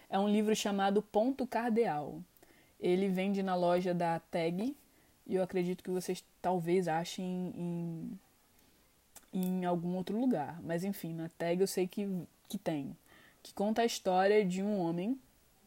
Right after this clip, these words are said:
que ele tem uma persona, que é a Matilda. Essa persona que ele,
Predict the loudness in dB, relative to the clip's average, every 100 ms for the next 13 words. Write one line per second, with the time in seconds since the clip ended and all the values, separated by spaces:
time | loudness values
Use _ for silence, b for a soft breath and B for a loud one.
0 | _ -20 _ -20 -18 -6 0 2 2 2
1 | 2 2 2 2 0 0 4 4 4 2
2 | 0 -2 -4 -2 -2 -2 -4 -8 -18 _
3 | 4 4 4 0 0 2 4 4 2 _
4 | B B B B B -8 -4 -2 0 0
5 | 0 0 -2 2 4 6 6 4 4 4
6 | 4 2 0